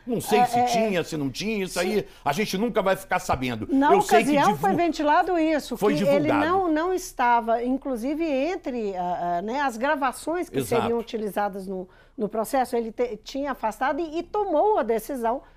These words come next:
Speaker 2: de tornar público porque justificou como de interesse público,
Speaker 1: É.
Speaker 2: não é? Agora, o que chama a atenção, para além da, da ação do próprio juiz Sérgio Moro, é a, a,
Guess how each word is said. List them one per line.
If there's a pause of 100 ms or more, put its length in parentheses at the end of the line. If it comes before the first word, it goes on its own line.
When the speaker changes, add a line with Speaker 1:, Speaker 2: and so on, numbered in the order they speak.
Speaker 2:
de
tornar
público
porque (220)
justificou
como
de
interesse
público, (160)
Speaker 1:
É. (260)
Speaker 2:
não
é? (220)
Agora,
o
que
chama
a
atenção, (100)
para
além
da, (100)
da
ação
do
próprio
juiz
Sérgio
Moro, (480)
é
a,
a,